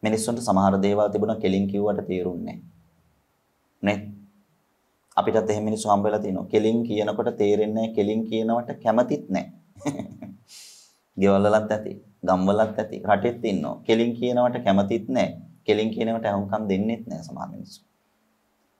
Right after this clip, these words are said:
ඒ වගේ මිනිස්සුන්ට ඇඟෙන්න නෑගෙන්න කියන්න ඕනේ. මිනිස්සු එහෙම ප්‍රශ්න හදාගෙන එනවා. කෙලින් උත්තර දෙන්න ඕනේ කියලා කොහෙවත් නෑ. වරද්ද ගන්න එපා.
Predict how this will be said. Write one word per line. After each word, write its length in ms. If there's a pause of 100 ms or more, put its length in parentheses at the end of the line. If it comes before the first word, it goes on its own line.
ඒ 80
වගේ 200
මිනිස්සුන්ට 600
ඇඟෙන්න 1800
නෑගෙන්න 540
කියන්න 340
ඕනේ. 280 (1600)
මිනිස්සු 240
එහෙම 180
ප්‍රශ්න 360
හදාගෙන 460
එනවා. 320 (800)
කෙලින් 240
උත්තර 260
දෙන්න 220
ඕනේ 180
කියලා 180
කොහෙවත් 380
නෑ. 240
වරද්ද 300
ගන්න 240
එපා. 220